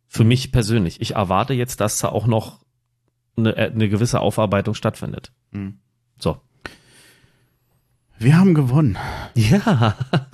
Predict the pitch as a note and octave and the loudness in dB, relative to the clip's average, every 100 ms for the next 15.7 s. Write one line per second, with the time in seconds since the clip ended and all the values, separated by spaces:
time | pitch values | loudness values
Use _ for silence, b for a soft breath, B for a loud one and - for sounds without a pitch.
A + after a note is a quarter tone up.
0 | - D3+ D#3+ C3 C3+ C#3 C3 C#3 E3+ G3 | -4 2 4 6 4 2 2 0 0 -6
1 | - _ G#2 - G#2 G2+ - A#2 - - | -8 _ -4 0 0 0 0 -2 -4 -4
2 | - C3+ - C3 - - C3 E3 C#3+ C#3 | 0 2 2 -2 -2 -4 -4 0 2 2
3 | E3 B2 - G#1+ - B B B B B | 0 -4 -6 -10 -10 B B B B B
4 | _ - C#3+ G#2+ - C#3+ D#3 - A#2 D#3+ | _ 0 2 2 4 4 4 2 4 6
5 | D3+ C3 C3 D3 C3 - D3 D3 G2 G#2 | 6 4 2 -2 0 2 4 2 0 0
6 | F#2+ G2 F2+ F#2 F2 E2+ F2 E2+ C#2+ G#2+ | 0 0 0 0 0 0 0 -2 0 2
7 | A2+ D#2+ - - _ _ _ _ - F3+ | 2 0 -8 -18 _ _ _ _ 0 2
8 | F3+ F3+ D3 C3+ C#3 C3+ C#3+ B2+ A2+ A2+ | 2 0 2 4 4 4 2 2 4 6
9 | C#3+ C#3 G#2 G#2+ F3+ D#3 D#3 - - C3+ | 4 2 0 0 2 4 2 0 0 4
10 | C#3+ C3 C#3 C3+ A#2 A2 G#2 A2 G#2+ G#2 | 4 4 4 4 2 0 2 2 4 2
11 | G2+ F#2+ G2+ F#2+ G2+ - - - - F2+ | 2 2 4 2 0 -4 -6 -4 0 0
12 | F2 F2+ F#2+ F#2+ E2+ F2+ - E2 E2 - | 2 2 2 2 0 -4 -4 -6 -4 -6
13 | - - F2 E2 F2 G2+ G#2 - D#3 F2+ | -6 -2 -2 0 2 4 2 2 2 4
14 | A#2+ F2+ - - - - F#2 F2+ - - | 4 4 2 0 2 2 4 2 0 -2
15 | B2+ A2+ C3+ D3+ D#3+ - | 2 4 6 4 2 -4